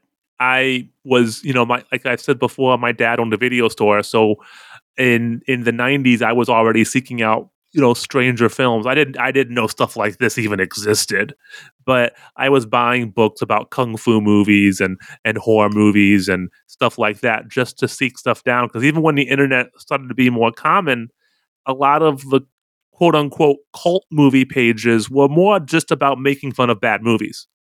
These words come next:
They weren't about uncovering stuff or serious discussions about people like this. And I, th-, I, you know, I think if you really like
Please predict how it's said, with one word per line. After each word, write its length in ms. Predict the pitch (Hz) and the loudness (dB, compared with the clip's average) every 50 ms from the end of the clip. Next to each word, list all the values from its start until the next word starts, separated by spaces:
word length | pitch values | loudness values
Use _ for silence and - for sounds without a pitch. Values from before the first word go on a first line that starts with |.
| _ _ _ _ _ _ | _ _ _ _ _ _
They 100 | 131 131 | -4 -4
weren't 300 | 123 123 135 143 143 139 | -2 0 0 2 2 0
about 440 | 123 120 127 123 120 120 120 117 - _ _ _ _ _ _ _ _ _ _ | 0 0 0 2 2 2 2 0 -2 _ _ _ _ _ _ _ _ _ _
uncovering 680 | 131 127 131 127 - - 127 117 127 120 117 117 113 110 | -4 -4 -4 -4 -2 -2 0 2 2 2 2 2 0 -4
stuff 480 | - - - 123 110 107 107 - - | -6 -4 -2 0 2 2 0 0 0
or 300 | 120 110 110 107 104 104 - - - _ _ _ _ | 2 2 4 4 2 0 -4 -8 -20 _ _ _ _
serious 680 | - - - - 165 156 151 147 147 139 139 131 - | -16 -12 -6 -2 2 4 4 6 6 4 4 2 0
discussions 640 | - 131 - - - 135 123 113 - - 117 107 117 | -4 -8 -8 -6 -2 -2 -2 -2 -2 -4 -4 -2 -2
about 260 | 110 113 110 107 - | -2 0 -2 -2 -2
people 300 | - 120 113 - 107 98 | -4 -6 -4 -4 -2 -2
like 200 | 104 101 98 - | -2 -2 -4 -4
this. 460 | 107 107 95 101 - - - - - _ _ - | -4 -4 -4 -6 -8 -14 -18 -18 -20 _ _ -4
And 240 | 113 113 107 107 113 | -4 -2 -2 -4 -4
I, 140 | 110 110 | -4 -4
th-, 200 | 104 - - - _ - | -4 -6 -12 -14 _ -6
I, 240 | 120 123 127 - _ _ _ _ | -4 -4 -6 -8 _ _ _ _
you 140 | - 139 131 | -6 -4 -2
know, 160 | 120 117 107 | 0 0 0
I 60 | 110 110 | -2 -2
think 380 | - - 131 123 120 - _ _ _ _ _ _ _ _ _ _ _ _ _ _ _ _ _ - | -4 -4 -6 -6 -8 -12 _ _ _ _ _ _ _ _ _ _ _ _ _ _ _ _ _ -4
if 180 | 175 - - | -4 -2 2
you 160 | 170 170 170 | 2 4 4
really 460 | 156 143 151 156 156 151 151 147 143 139 | 4 4 4 4 4 4 4 4 4 2
like 440 | 127 131 131 135 151 147 - - | 2 0 -2 -2 -2 -6 -10 -16